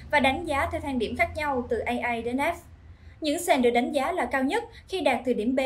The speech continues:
trở lên. Trong tổng cộng bảy mươi tám sàn giao dịch được xếp hạng cao nhất, thì Coinbase, Gemini, Bitstamp và Binance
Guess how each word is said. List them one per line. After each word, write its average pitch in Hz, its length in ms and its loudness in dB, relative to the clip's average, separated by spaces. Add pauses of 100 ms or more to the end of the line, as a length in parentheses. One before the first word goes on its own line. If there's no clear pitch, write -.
(140)
trở 214 100 -2
lên. 254 340 2 (960)
Trong 392 160 0
tổng 302 160 4
cộng 247 220 6
bảy 240 160 4
mươi 277 160 0
tám 285 160 2
sàn 262 220 0
giao 269 100 -2
dịch 233 200 2
được 233 100 2
xếp 381 240 -4
hạng 226 240 -6
cao 262 160 0
nhất, 381 180 2 (300)
thì 302 160 -4
Coinbase, 285 460 0 (200)
Gemini, 262 480 2 (200)
Bitstamp 262 480 0 (160)
và 254 120 0
Binance 247 540 2